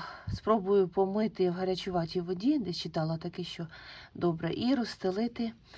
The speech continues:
просушити, потім перекладу на іншу якусь ганчірочку чи на картон сухий в один шар, і хай собі лежить.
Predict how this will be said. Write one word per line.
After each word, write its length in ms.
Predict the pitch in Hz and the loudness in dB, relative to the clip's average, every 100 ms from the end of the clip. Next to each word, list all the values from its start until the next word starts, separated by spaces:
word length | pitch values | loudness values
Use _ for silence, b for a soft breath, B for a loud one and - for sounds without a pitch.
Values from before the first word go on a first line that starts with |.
| B B - | B B -4
просушити, 600 | 208 - 190 - 240 - | -2 -2 -6 -4 -4 -4
потім 340 | 185 175 175 | -4 -2 -2
перекладу 640 | 180 180 180 185 175 185 | -2 -4 0 2 2 0
на 300 | 180 170 165 | 2 2 2
іншу 300 | 175 180 - | 0 -2 -4
якусь 380 | 170 175 165 - B B B B | -6 -6 -10 -12 B B B B
ганчірочку 540 | - 185 269 262 - 196 | -4 2 4 4 2 -6
чи 120 | 202 | -2
на 120 | 196 | 0
картон 400 | 190 190 247 262 | 0 0 2 2
сухий 500 | 254 233 - 233 226 | 2 -4 -4 -2 0
в 80 | 190 | 0
один 240 | 196 214 | 0 0
шар, 420 | 196 - 220 220 202 | -2 0 0 0 -2
і 120 | 175 | -6
хай 160 | 196 208 | -4 -4
собі 260 | - 170 | -4 -4
лежить. 540 | 185 196 160 147 - | 0 0 -2 -4 -8